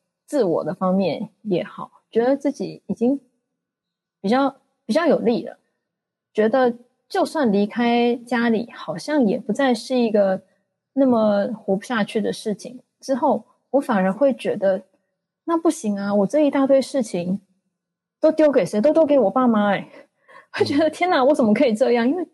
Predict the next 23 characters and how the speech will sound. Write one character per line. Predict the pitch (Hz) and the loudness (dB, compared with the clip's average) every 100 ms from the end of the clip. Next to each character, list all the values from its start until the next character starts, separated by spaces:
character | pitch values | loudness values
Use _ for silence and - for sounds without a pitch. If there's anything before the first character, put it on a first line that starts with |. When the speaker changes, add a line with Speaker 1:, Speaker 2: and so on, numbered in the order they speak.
| _ | _
Speaker 1:
就 | - | -8
是 | 339 | -6
很 | 339 233 | -4 0
忙， | 214 185 | 0 0
很 | 196 208 | 0 2
蛮 | 180 | 2
忙 | 202 202 196 | 2 0 0
的 | 196 | 0
啊， | |
那， | 208 226 | 0 0
那， | 214 240 233 | 2 2 4
那 | 247 233 | 2 0
几 | 196 170 | -4 -10
年， | 247 262 240 _ _ _ | -8 -10 -14 _ _ _
会 | 285 | -2
觉 | 277 | 0
得， | 285 | 0
哇， | 302 277 | 0 0
这 | 320 302 | 0 0
么 | 226 | 2
忙， | 175 170 185 | 0 -4 -4
然 | 185 | 0
后 | 196 240 214 | 2 2 2